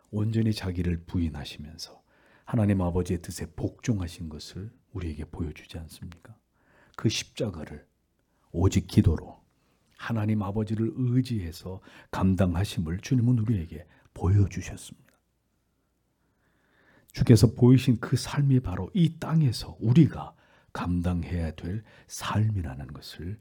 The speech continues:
우리는 알아야 합니다. 자기 부인과 십자가를 지는 삶은 깊고 열렬하고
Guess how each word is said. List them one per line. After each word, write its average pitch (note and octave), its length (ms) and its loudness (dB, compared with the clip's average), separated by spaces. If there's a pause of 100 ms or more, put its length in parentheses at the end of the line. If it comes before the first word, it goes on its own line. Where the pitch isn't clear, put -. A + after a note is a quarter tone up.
(160)
우리는 C#2+ 360 -6
알아야 D2 340 -12
합니다. - 340 -20 (800)
자기 A2 320 0
부인과 G2+ 380 -4
십자가를 A2 520 -6
지는 F#2 300 -8
삶은 D#2 680 -10 (1800)
깊고 - 640 -2 (320)
열렬하고 D2+ 760 -8